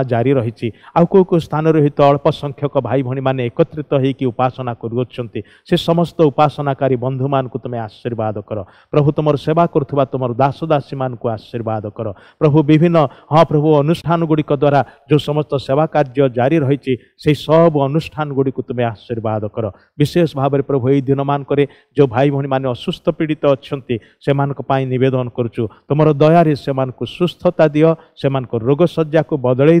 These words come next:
ଦିଅ ଏବଂ ତୁମର ମହିମା ସେମାନଙ୍କ ଜୀବନରେ ପ୍ରକାଶିତ କର ବୋଲି ପ୍ରାର୍ଥନା କରୁଅଛୁ। ମଣ୍ଡଳୀକୁ ତୁମେ ଆଶୀର୍ବାଦ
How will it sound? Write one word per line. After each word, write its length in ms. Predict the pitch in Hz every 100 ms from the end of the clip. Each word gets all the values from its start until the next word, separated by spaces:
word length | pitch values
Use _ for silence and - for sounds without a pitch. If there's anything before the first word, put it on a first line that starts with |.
| 151
ଦିଅ 120 | 175 170 _ - 156
ଏବଂ 140 | 165 156
ତୁମର 220 | 156 156 151 160 - _ 135
ମହିମା 320 | 151 175 175 151
ସେମାନଙ୍କ 340 | 151 143 135 131 120
ଜୀବନରେ 420 | 127 143 139 131 117 _ -
ପ୍ରକାଶିତ 560 | 123 - 139 120 131 123 -
କର 120 | 123 120
ବୋଲି 180 | 117 110 -
ପ୍ରାର୍ଥନା 500 | 113 107 - - 104 -
କରୁଅଛୁ। 420 | 101 101 - 107 90 _ _ 120
ମଣ୍ଡଳୀକୁ 480 | 131 127 127 120 131
ତୁମେ 200 | 127 127
ଆଶୀର୍ବାଦ 520 | 127 - 131 131 135